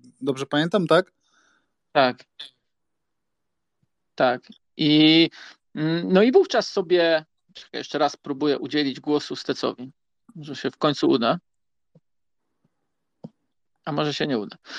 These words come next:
Speaker 2: Em, w każdym, mm, e, przepraszam, zgubiłem trochę wątek przez te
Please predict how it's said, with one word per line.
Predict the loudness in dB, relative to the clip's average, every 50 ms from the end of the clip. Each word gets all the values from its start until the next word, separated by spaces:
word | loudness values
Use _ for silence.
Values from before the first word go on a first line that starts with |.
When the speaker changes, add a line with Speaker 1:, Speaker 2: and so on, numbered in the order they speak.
| -14 -14 -16 -18 -20 _ -16 -14
Speaker 2:
Em, | -6 0 2 4 6 8 8 8 8 8 8 6 4 2 0 -2 -4 -10 _ _ _
w | -2 4
każdym, | 4 4 4 4 0 -4 -4 -4
mm, | -6 -8 -10 -12 -14 -14 -16 -16 -14 -14 -12 -12 -10 -8
e, | -6 -4 -2 0 0 0 0 -2 -2 -4 -8 -10 -14 -14 -16 -16 -18 _ _ _ _ _ _ _ _ -14 -2
przepraszam, | 0 2 4 4 2 2 0 -2 -2 -4 -6 -8
zgubiłem | -2 4 4 6 8 8 8 8 6 2
trochę | 0 0 0 0 0 2
wątek | 2 2 2 2 0 -2
przez | -2 -4 -4 -2
te | 0 0 0 0 0 -4